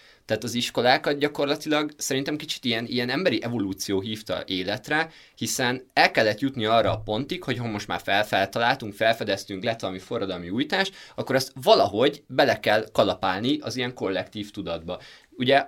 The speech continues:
az írás az gyakorlatilag számtalan módon megkönnyítette így az emberi életeket így nap mint nap, de hogy ugye semmit nem ért volna, hogyha ennek a jelrendszernek nincs egy ilyen, egy ilyen kódja, amit a többi ember így fel tud oldani,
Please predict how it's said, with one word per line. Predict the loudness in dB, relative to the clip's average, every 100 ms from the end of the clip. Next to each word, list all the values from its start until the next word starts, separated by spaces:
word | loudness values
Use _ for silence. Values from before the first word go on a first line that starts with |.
| -4
az | -6
írás | 0 2 2 0 -4 -6
az | -8 -4
gyakorlatilag | -2 0 2 0 0 0 -2 -2
számtalan | -2 -2 -2 -4 -4
módon | -4 -4 -4
megkönnyítette | -6 -8 -10 -10 -8 -2
így | -2 -2
az | -4
emberi | -6 -6 -4
életeket | -6 -6 -10 -6 -8 -6
így | -10 -10
nap | -8 -8 -6
mint | -10 -4
nap, | -2 -2 -6 _ -2
de | 0
hogy | 2 2
ugye | 2 2 0 _ _ _ _ _
semmit | -4 -2 -2 -4
nem | -6
ért | -4 -4
volna, | 0 0 0
hogyha | -4 -2 0 0
ennek | -2 -4
a | -2
jelrendszernek | 0 0 0 -2 -4 -4 -4 -4 -8
nincs | -10 -8
egy | -6 -4
ilyen, | -4 -6
egy | -6 -4
ilyen | -4 -6
kódja, | -10 -10 -8 -2 0 0 -2 _ -6
amit | -4 -4
a |
többi | -4 -2 -2
ember | -2 -2
így | -4
fel | -4 -4
tud | -6 -6
oldani, | -6 -6 -6 -6 -8